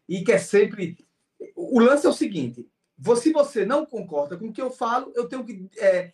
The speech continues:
eliminar você no sentido mais raso e mais crasso que eu i-, que eu imaginar. Mas você não tem a capacidade de sentar num debate e defender as ideias que são ideias que podem ser compatíveis. Olha, meu linha de raciocínio é esse, vamos por esse caminho,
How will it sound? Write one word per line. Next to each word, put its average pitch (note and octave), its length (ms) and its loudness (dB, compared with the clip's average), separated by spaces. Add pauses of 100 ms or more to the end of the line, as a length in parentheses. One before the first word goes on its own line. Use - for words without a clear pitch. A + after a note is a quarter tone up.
eliminar A#3 580 0
você G#3 500 -4 (340)
no A#3+ 160 -8
sentido G3 440 -6
mais A#3+ 260 -2
raso E3+ 420 -2
e - 20 -16
mais A#3+ 240 -10
crasso F#3 420 -10
que - 60 -14
eu A3 80 -6
i-, G3 320 -14
que F#3 140 -8
eu F#3+ 320 2
imaginar. G3 580 -4 (180)
Mas F3 140 0
você A3 220 2
não C4+ 120 -2
tem A#3+ 120 2
a G#3 80 -2
capacidade F#3 560 -2
de - 80 -14
sentar - 280 -4
num E3 80 -6
debate G3+ 460 -2 (180)
e - 80 -8
defender G3 540 0
as F#3+ 160 0
ideias F#3 380 0
que F#3 100 -12
são A3+ 320 -4 (160)
ideias A3 640 -2 (360)
que F3 140 -10
podem G#3 260 0
ser G#3 280 2
compatíveis. A#3 880 -2 (160)
Olha, E3+ 200 -2
meu B3 140 4
linha G3+ 200 -4
de E3+ 60 -2
raciocínio F#3+ 560 -2
é G3 80 -4
esse, F#3 120 -4
vamos A#3 120 0
por B3 80 -6
esse A3+ 100 -10
caminho, G3 480 -6